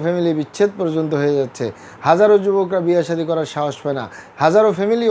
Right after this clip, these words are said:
অশান্তির আগুনে জ্বলতেছে। তাই যুবক ভাইদেরকে বলবো এবং প্রবাসে যে সকল দিনী ভাই বোনেরা রয়েছেন, হস্তমৈথুন করবেন না, খারাপ জায়গায় যাতায়াত করবেন না, তাহলে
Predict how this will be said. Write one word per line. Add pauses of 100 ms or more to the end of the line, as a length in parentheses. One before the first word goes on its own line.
অশান্তির
আগুনে
জ্বলতেছে। (440)
তাই
যুবক
ভাইদেরকে (120)
বলবো (400)
এবং (140)
প্রবাসে (100)
যে
সকল
দিনী
ভাই
বোনেরা
রয়েছেন, (400)
হস্তমৈথুন
করবেন
না, (360)
খারাপ
জায়গায়
যাতায়াত
করবেন
না, (340)
তাহলে